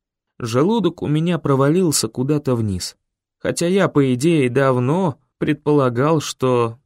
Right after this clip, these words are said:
так оно и будет. Но предполагать одно, а знать совсем другое. Бен снова кивнул, медленно и печально. И только тут я заметил, что он весь грязный, и у него кровь запеклась на носу,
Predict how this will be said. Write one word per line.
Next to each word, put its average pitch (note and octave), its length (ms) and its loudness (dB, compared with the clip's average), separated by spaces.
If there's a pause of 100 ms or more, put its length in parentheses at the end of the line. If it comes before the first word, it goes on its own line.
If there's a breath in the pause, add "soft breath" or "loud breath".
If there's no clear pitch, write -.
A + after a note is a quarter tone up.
так D#3 260 -4
оно C3+ 260 0
и B2+ 60 -2
будет. B2+ 420 -4 (720)
Но D3+ 320 -2
предполагать C#3+ 720 0
одно, B2+ 480 0 (640)
а G#2 160 0
знать D#3 320 -2
совсем C#3+ 440 -2
другое. F2 480 -4 (800)
Бен G3 320 0
снова E3 320 -2
кивнул, F#2+ 500 -4 (360)
медленно C#3+ 600 -2
и - 20 -10
печально. G#2+ 600 -4 (300)
И C#3 80 -2
только G#3 360 2
тут A3+ 320 -4
я D#3 140 0
заметил, F3 560 -2
что E3+ 220 -4
он E3+ 100 0
весь E3+ 220 0
грязный, B2+ 500 0 (380)
и C#3+ 100 0
у F#3+ 80 0
него A3 200 0
кровь G3 300 2
запеклась D3 600 -2
на C#3 80 0
носу, D3 440 -2